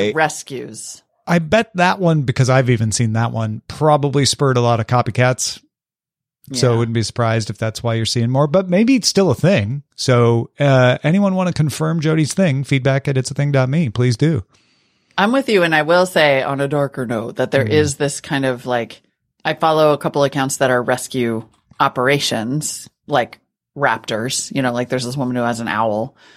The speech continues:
Speaker 1: and she is constantly like, "Please don't get, you don't want an owl. Do not get an owl."
Speaker 2: Oh my gosh, an owl. Yeah.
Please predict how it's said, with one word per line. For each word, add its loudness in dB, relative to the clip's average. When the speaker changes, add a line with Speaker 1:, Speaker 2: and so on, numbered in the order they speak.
Speaker 1:
and 0
she 4
is 0
constantly -2
like, -6
"Please -4
don't -2
get, -4
you -6
don't 0
want -2
an 0
owl. 0
Do -8
not -6
get 0
an 0
owl." 2
Speaker 2:
Oh 4
my -2
gosh, 0
an -2
owl. 2
Yeah. 4